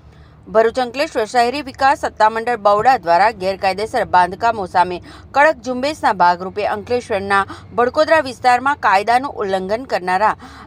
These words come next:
આસામીઓ સામે ડિમોલેશનની કડક આદેશ જારી કરવામાં આવ્યા છે. ભડકોદરા પંચાયતની હદમાં આવેલા રેવન્યુ સર્વે નંબર એકસો ચોસઠ જૂનો ભાડી જમીન પર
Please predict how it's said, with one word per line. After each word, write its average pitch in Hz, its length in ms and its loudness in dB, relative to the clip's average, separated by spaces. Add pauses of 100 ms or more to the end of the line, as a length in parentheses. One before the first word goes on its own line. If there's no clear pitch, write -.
(100)
આસામીઓ 320 640 0
સામે 220 340 0
ડિમોલેશનની 214 840 -6
કડક 214 420 -2
આદેશ 196 380 -2
જારી 202 380 0
કરવામાં 185 360 0
આવ્યા 165 280 -4
છે. - 120 -4 (480)
ભડકોદરા 294 520 2
પંચાયતની 294 560 -4
હદમાં 202 380 0
આવેલા 208 340 2 (400)
રેવન્યુ 320 480 2
સર્વે 233 320 0
નંબર 226 320 -4
એકસો 220 280 -8
ચોસઠ 220 560 -6
જૂનો 214 280 -8 (480)
ભાડી 240 400 2
જમીન 202 340 -6
પર 262 160 2